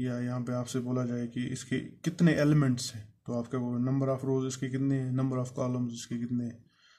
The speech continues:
तीन, तो इसके पास जो है ना छः एलिमेंट्स, ठीक है।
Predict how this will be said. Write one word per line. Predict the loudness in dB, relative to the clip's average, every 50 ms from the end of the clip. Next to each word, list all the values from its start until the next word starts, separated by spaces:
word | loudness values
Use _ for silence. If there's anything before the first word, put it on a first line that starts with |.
| _ _ _ _
तीन, | -4 -2 0 0 0 -2
तो | -2 -4 -6 -6
इसके | -8 -8 -8 -10 -10
पास | -8 -8 -10 -10 -10
जो | -8 -8
है | -8
ना | -8 -8 -10 -14 _ _ _ _ _ -16
छः | -10 -8 -8
एलिमेंट्स, | -8 -8 -10 -12 -14 -16 -18 _ -20 -20 -20 _ _ _ _ _ _ -20
ठीक | -20 -16 -14 -14
है। | -14 -14 -16